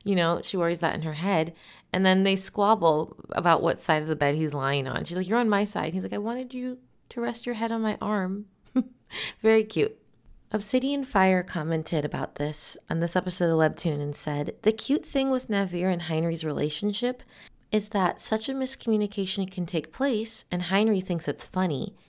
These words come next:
in a good-natured way, rather than telling Navir something is wrong with her that she can't understand what is normal, which is what we've seen Sovashu doing to her." I thought that was really insightful. Yeah, Heinrey is much more accepting than Sovashu ever was,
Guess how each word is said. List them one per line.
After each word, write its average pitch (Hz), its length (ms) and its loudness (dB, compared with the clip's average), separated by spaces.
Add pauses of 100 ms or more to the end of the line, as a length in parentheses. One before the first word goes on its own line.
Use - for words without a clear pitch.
(120)
in 175 80 2
a 170 60 2
good-natured 160 720 -2
way, 147 380 0 (380)
rather 220 280 4
than 208 200 0
telling 196 320 0
Navir 156 420 0
something 175 360 -4
is 139 180 -4
wrong 156 300 2
with 160 180 -2
her 139 320 -2 (380)
that 170 180 -6
she 202 160 -2
can't 196 360 0
understand 165 840 -2
what 143 180 -2
is 127 160 -4
normal, 160 540 -2 (140)
which 185 180 -4
is 185 80 -2
what 220 140 -2
we've 226 160 -2
seen 202 260 0
Sovashu 160 640 -2
doing 143 280 -2
to - 100 -10
her." - 340 -4 (520)
I 220 60 0
thought 262 180 -2
that 302 80 0
was 262 140 -2
really 240 260 0
insightful. 160 760 -2 (600)
Yeah, 156 400 -2 (560)
Heinrey 233 380 -2
is 208 120 -2
much 180 320 0
more 190 120 0
accepting 156 600 -4
than 151 140 -2
Sovashu 156 540 -4
ever 160 220 -2
was, 160 460 0